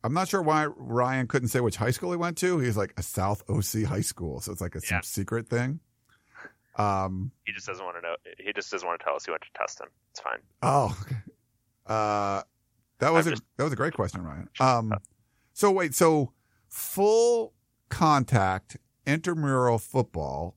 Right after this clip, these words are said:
Speaker 1: on base. How would he?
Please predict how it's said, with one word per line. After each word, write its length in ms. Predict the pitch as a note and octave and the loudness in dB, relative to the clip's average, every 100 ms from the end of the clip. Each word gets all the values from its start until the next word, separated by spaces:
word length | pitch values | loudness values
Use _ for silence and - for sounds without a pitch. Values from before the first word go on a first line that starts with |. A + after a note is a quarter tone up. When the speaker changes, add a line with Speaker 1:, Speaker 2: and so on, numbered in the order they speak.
| _ | _
Speaker 1:
on 360 | G#2+ G#2 G2+ E2+ - | 0 0 0 -6 4
base. 560 | D3+ G2 C#2+ - - - _ _ _ _ _ | 4 4 -4 -10 -14 -16 _ _ _ _ _
How 400 | - E3+ G3+ A3+ | -4 0 4 4
would 240 | A3 F3+ | 4 4
he? 260 | D3 F3 | 2 -4